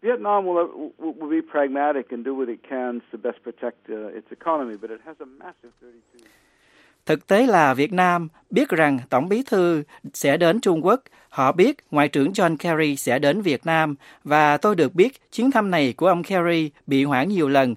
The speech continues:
Speaker 2: nhưng cuối cùng đã diễn ra. Và sau đó là Thủ tướng Nhật Bản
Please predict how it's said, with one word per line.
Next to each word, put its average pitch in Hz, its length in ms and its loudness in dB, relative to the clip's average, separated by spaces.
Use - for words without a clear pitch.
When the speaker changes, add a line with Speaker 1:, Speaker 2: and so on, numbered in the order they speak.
Speaker 2:
nhưng 175 200 -2
cuối 196 140 2
cùng 131 300 0
đã 120 140 -2
diễn 131 260 -4
ra. 165 300 4
Và 151 220 4
sau 202 180 4
đó 190 300 6
là 147 200 4
Thủ 143 180 0
tướng 196 240 0
Nhật 143 140 0
Bản 131 340 2